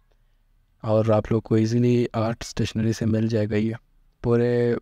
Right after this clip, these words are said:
उस एरिया पे अप्लाई करें जहाँ पे आपने लीफिंग करनी है। उसके बाद इसको सूखने के लिए छोड़ दें तकरीबन, अ, मैक्सिमम जो टाइम है वो तो आप, अ, इसको घंटा भी छोड़ सकते हैं, लेकिन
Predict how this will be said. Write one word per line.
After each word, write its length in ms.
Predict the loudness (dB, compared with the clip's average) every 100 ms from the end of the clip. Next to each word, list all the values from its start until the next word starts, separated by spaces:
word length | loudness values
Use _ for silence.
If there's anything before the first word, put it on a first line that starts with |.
| -6
उस 160 | -4
एरिया 240 | -2 0 0
पे 120 | -2
अप्लाई 300 | -2 -2 -2
करें 300 | -2 -4 -4 -8 _ _ _ _ -2
जहाँ 140 | -2
पे 100 | 0
आपने 220 | -2 0
लीफिंग 300 | 0 0 0
करनी 300 | 0 0 0
है। 140 | 0 -4 _ _ _ _ _ _ _ _ _
उसके 220 | -10 -4
बाद 320 | 0 2 2 0
इसको 600 | -4 -2 0 2 2 0
सूखने 440 | -2 -4 -2 -2
के 160 | 0 0
लिए 140 | 2
छोड़ 360 | 0 -2 -2 0
दें 160 | -2
तकरीबन, 680 | -4 -6 -4 -2 -2 0 -2
अ, 320 | -2 -4 -6 -4
मैक्सिमम 720 | -2 0 -2 -2 2 2 0
जो 240 | -2 0 -2
टाइम 380 | 0 -2 0
है 380 | -2 -2 -2 -2
वो 260 | -2 -2 -2
तो 140 | 0
आप, 320 | 0 0 -2
अ, 380 | -2 -2 -4 -6
इसको 440 | -10 -2 2 2 -2 _ -6
घंटा 440 | -2 0 2 2
भी 180 | 2 0
छोड़ 200 | 0 -2
सकते 320 | -2 -8 -4 0
हैं, 80 | 2
लेकिन 380 | 0 0 0